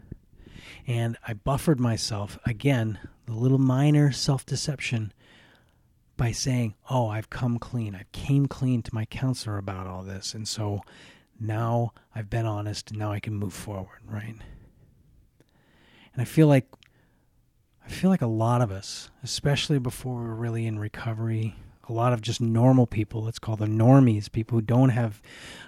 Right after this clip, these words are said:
alcohol or drug addictions, right? People who just get to live their lives without this fucking burden on their shoulders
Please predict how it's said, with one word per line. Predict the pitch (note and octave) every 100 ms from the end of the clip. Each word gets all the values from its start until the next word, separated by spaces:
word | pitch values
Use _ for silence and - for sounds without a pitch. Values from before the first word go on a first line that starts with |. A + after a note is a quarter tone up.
| -
alcohol | A#2 A2+ A2+ A2+ A2
or | G#2
drug | - A#2 A2+
addictions, | G#2 G#2+ - A2+ A2 A2+ - - _ _ _ _
right? | B2 -
People | C#3 B2+ B2+
who | B2+
just | A#2 B2
get | C#3
to | - G#2+
live | A2+ B2
their | A2+ A2+
lives | G#2+ A2+ A#2+ G#2+ A2+
without | A2+ A#2 -
this | A2 -
fucking | - A#2+ - A2
burden | G2+ A#2+ B2 A2
on | G#2 G2+
their | F#2
shoulders | - A2 G#2 G#2 G#2 -